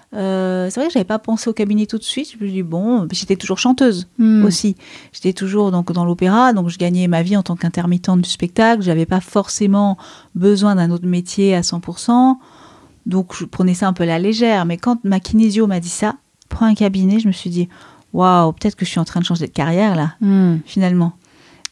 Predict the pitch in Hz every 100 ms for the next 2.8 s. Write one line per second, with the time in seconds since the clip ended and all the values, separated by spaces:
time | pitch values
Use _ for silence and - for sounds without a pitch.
0 | - 190 175 170 165 139 143 175 190 185
1 | 196 202 226 226 175 170 156 151 151 180
2 | 180 170 160 160 160 202 185 160